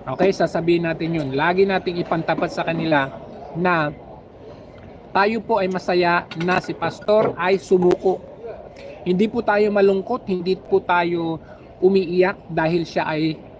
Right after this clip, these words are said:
sumuko. Okay? Dahil hindi siya yung nahuli. Yun lang,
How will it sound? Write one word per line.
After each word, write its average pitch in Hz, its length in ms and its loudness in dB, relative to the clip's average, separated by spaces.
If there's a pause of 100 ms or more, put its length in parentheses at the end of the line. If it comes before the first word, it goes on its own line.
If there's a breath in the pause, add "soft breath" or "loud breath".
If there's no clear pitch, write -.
(200)
sumuko. 165 560 4 (640)
Okay? 147 360 -4 (680)
Dahil 170 360 6
hindi 170 360 2
siya 151 480 0
yung 156 240 2
nahuli. 135 400 0
Yun 269 240 4
lang, 262 160 2